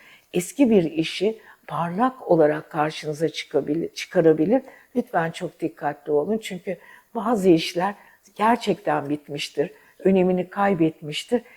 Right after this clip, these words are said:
Size sunulan o ilişkilere dikkatli olun. Özellikle ayın yirmi birinden sonra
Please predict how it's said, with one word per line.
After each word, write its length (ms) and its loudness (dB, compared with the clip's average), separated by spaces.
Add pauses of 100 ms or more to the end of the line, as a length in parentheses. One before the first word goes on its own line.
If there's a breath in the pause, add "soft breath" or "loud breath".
(100)
Size 340 0
sunulan 640 -2
o 120 6
ilişkilere 720 0 (360 loud breath)
dikkatli 480 -2
olun. 360 4 (300 loud breath)
Özellikle 720 4
ayın 280 4
yirmi 340 2
birinden 520 0
sonra 480 -8